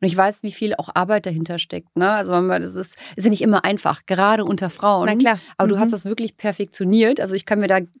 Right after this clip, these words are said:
Speaker 1: wirklich noch ein paar
Speaker 2: <laughs>
Speaker 1: Tipps abholen.
Speaker 2: Ja.
Speaker 1: Mir ist das auch total wichtig, dass, also ich bin auch so ein Harmoniemensch,
Speaker 2: Ja.
Speaker 1: dass sich alle gut verstehen. Ich habe das leider die letzten Jahre mit Amira, wir waren wirklich auf einem sehr, sehr guten
Speaker 2: Ja,
Speaker 1: Weg.
Speaker 2: ne?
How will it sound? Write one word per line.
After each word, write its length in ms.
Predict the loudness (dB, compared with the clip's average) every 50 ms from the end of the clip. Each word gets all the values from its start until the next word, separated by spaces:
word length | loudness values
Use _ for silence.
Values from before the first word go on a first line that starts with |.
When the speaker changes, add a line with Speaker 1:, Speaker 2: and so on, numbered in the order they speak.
| _ -6
Speaker 1:
wirklich 280 | -4 -2 0 0 0
noch 120 | 0 0 -2
ein 120 | -2 0
paar 120 | 0 0
Speaker 2:
<laughs> 100 | 2 2
Speaker 1:
Tipps 440 | 2 2 2 0 -4 -12 -12 -10 -10 -4 -2
abholen. 580 | -2 -2 -2 _ _ -2 0 0 0 2 2 0
Speaker 2:
Ja. 100 | 0 -2 -4 -8 -8 -10 -12 -18 -20 -20 -20 -20 -20 -20 _ _ _ _ _ -4
Speaker 1:
Mir 80 | -4
ist 60 | -2 -2
das 100 | -2 -4
auch 80 | -4 -4
total 320 | -4 -4 -4 -4 -6 -6
wichtig, 500 | -6 -10 -8 -6 -4 -4 -4 -6 -8 -10
dass, 400 | -8 -8 -8 -8 -8 -10 -12 -10 -8
also 180 | -6 -6 -6
ich 60 | -6 -6
bin 140 | -4 -4
auch 60 | -2 -2
so 80 | -2 -2
ein 320 | -2 -4 -4 -4 -2 0
Harmoniemensch, 840 | 2 4 4 4 4 6 6 6 6 6 4 4 2 2 2 2 -2
Speaker 2:
Ja. 60 | -4
Speaker 1:
dass 160 | -4 -4 -4 -4
sich 140 | -4 -4
alle 160 | -4 -2 -2 -4
gut 160 | -4 -8 -8
verstehen. 460 | -4 -4 -4 -2 -2 -2 -2 -2 -2
Ich 100 | -2 -4
habe 120 | -8 -6 -6
das 140 | -6 -4 -2
leider 560 | -2 0 0 0 0 2 4 4 4 2 0 -4 -12 -20 -20 -20 -20 -20 -20 _ _ -6
die 60 | -4
letzten 340 | -2 -2 -4 -4 -4 -4 0
Jahre 260 | 2 2 2 2 0
mit 100 | -2 -2
Amira, 520 | -2 0 0 2 2 0 0 -2 -2 -4 -4
wir 120 | -4 -2
waren 360 | 0 0 2 2 2 0 0
wirklich 260 | -2 -4 -4 -6 -10
auf 100 | -8 -4
einem 120 | -4 -4 -2
sehr, 280 | -2 0 0 0 0
sehr 140 | 0 -2 -4
guten 300 | -4 -6 -8 -6 -4 -4 -4
Speaker 2:
Ja, 80 | -2
Speaker 1:
Weg. 160 | -2 -2 -4
Speaker 2:
ne? 100 | -4 -6